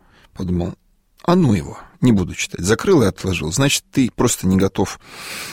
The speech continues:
сейчас, э, читать Евангелие. Если у тебя есть религиозный какой-то или духовный поиск, интерес, ну,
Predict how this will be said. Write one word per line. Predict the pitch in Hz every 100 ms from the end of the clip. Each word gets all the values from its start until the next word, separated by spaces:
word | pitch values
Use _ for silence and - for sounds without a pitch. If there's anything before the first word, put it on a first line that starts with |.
| - - -
сейчас, | - - 95 90 - -
э, | - 92 92 - 87 -
читать | - - 101 - - _ _ - - -
Евангелие. | - 92 80 73 - 73 - -
Если | 101 98 101 92
у |
тебя | 92 101 107
есть | 110 104 -
религиозный | 92 87 95 104 95 92 90
какой-то | 92 - 92 -
или | 98 90
духовный | 92 - 95 87 90
поиск, | - 143 127 -
интерес, | 98 - 101 120 - -
ну, | 107 131 90